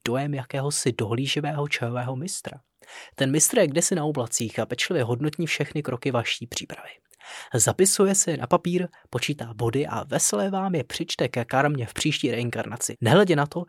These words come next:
že to budete mít přednostem při vstupu do nebeské brány. Jako kdyby se sám Senno Rikyu probral z mrtvých a strašil vás ve vaší konvici. Zkušený čajový psycholog by se musel otázat: „Jste v místnosti sami?“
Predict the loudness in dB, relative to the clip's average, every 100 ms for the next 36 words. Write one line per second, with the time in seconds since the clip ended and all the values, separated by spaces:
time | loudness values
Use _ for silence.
0 | -4 0 0 2 2 4 0 0 -4 -2
1 | 0 0 0 -2 -2 -2 0 0 0 0
2 | 0 0 -2 -2 -2 -4 -8 _ _ _
3 | -16 -12 0 6 8 8 6 4 4 4
4 | 4 4 2 2 2 0 0 0 0 2
5 | 2 0 0 2 0 0 -2 0 0 0
6 | -4 -4 -2 2 2 2 0 -6 -4 -4
7 | -4 -6 -6 -8 -8 -14 _ _ -6 -2
8 | 0 0 0 -2 -2 -2 -2 -2 2 2
9 | 2 -2 -4 -4 -4 -6 -6 -8 -10 -12
10 | -20 _ _ _ -4 2 2 0 -2 -6
11 | -4 -4 -4 -4 -8